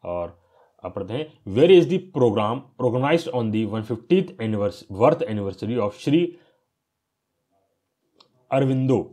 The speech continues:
मीन्स श्री अरविंदो की एक सौ पचासवीं जयंती पर कार्यक्रम का आयोजन कहाँ किया गया है? तो सी आंसर आपका है ऑप्शन, ऑप्शन डी, पुडुचेरी। जी हाँ, पुंड-, पुडुचेरी के अंदर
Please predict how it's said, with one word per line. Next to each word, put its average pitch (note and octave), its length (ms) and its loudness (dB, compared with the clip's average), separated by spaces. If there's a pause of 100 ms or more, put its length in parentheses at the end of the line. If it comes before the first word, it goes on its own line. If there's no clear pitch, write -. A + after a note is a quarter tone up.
(420)
मीन्स E3 320 -4 (120)
श्री G#3 280 0
अरविंदो D#3 420 4
की B2+ 460 -4 (500)
एक C#3+ 120 -2
सौ - 80 -6
पचासवीं E3 480 -2
जयंती G#2+ 400 -2
पर A2 200 -4 (400)
कार्यक्रम C#3 480 2
का A2+ 400 -2 (360)
आयोजन G#2+ 360 -2
कहाँ D3+ 320 -2
किया F2 220 -6
गया E2+ 180 -8
है? D#3 280 -4 (280)
तो F#2 80 -10
सी D#3 180 -2
आंसर G3+ 180 2
आपका E3+ 240 0
है D#3+ 240 0 (220)
ऑप्शन, D#3 400 -2 (280)
ऑप्शन G2 380 -10
डी, D3 680 -8 (400)
पुडुचेरी। G2+ 540 -4
जी G#2 160 -6
हाँ, D3+ 120 -4
पुंड-, C3 360 -6 (340)
पुडुचेरी D3+ 540 2
के A#2+ 60 -2
अंदर B2 300 0